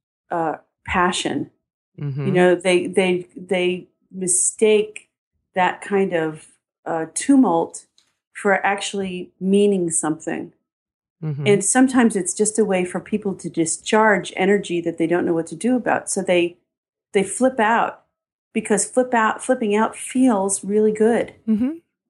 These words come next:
Speaker 1: You know, and instead of, like, I'm also extremely calm under pressure, but that is something that I, I really refined when I worked at the White House, because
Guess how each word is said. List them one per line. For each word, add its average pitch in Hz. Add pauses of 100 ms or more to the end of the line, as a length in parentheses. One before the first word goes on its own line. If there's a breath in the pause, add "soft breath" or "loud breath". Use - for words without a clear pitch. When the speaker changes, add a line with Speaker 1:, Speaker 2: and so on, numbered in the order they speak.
(200)
Speaker 1:
You 208
know, 202
and 214
instead 220
of, 226
like, 190
I'm 196
also 175
extremely 175
calm 170
under 165
pressure, 170 (400 soft breath)
but 190
that 190
is 196
something 175
that 165
I, 160 (100)
I 165
really 170
refined 175
when 165
I 160
worked 165
at 175
the 165
White 202
House, 165
because 175